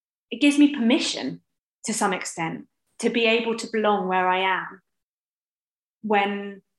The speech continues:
I think it's easy to not feel a sense of belonging as a people that have kind of been in a permanent state of migration. And actually, the,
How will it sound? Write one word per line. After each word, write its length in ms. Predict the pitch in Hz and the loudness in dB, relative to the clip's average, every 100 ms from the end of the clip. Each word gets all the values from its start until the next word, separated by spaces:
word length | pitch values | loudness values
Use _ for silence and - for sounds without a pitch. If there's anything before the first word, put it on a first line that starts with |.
| _ _ _ _ _ _ _ _ _ _ _ _ _ 220 | _ _ _ _ _ _ _ _ _ _ _ _ _ -4
I 100 | 208 | -4
think 460 | - 233 226 - - _ | -2 -2 -2 -8 -16 _
it's 380 | 226 208 - - _ - | -2 -2 -4 -8 _ 0
easy 380 | 269 294 262 202 | 6 6 6 0
to 100 | 208 | 0
not 440 | 208 220 - - - | 0 2 0 -4 -4
feel 340 | 196 170 165 | -2 0 -2
a 60 | 160 | -6
sense 300 | - 175 - | -8 -8 -10
of 100 | 175 | -12
belonging 520 | 180 170 165 160 175 _ _ _ _ - | -8 -4 -4 -6 -12 _ _ _ _ -2
as 420 | 185 175 - - _ _ _ | -2 0 -6 -10 _ _ _
a 60 | 202 | -10
people 640 | - 208 208 185 170 - - | -6 -6 -6 -6 -6 -8 -8
that 140 | - | -8
have 260 | - 185 175 - _ _ _ _ _ - | -4 -6 -6 -16 _ _ _ _ _ -10
kind 120 | 185 | -8
of 80 | 170 | -4
been 160 | 190 | -4
in 140 | 190 190 | -4 -6
a 40 | |
permanent 560 | 185 - 196 175 180 - | -8 -4 -2 -2 -6 -10
state 280 | - 165 - | -8 -8 -8
of 100 | 175 | -8
migration. 720 | 170 170 180 180 - - 208 _ _ _ - | -6 -4 -6 -6 -10 -12 -16 _ _ _ -2
And 240 | 196 190 190 | -2 -2 -4
actually, 720 | 220 185 - 196 185 196 202 _ _ _ _ | -4 -4 -6 -6 -8 -8 -14 _ _ _ _
the, 100 | 220 | -12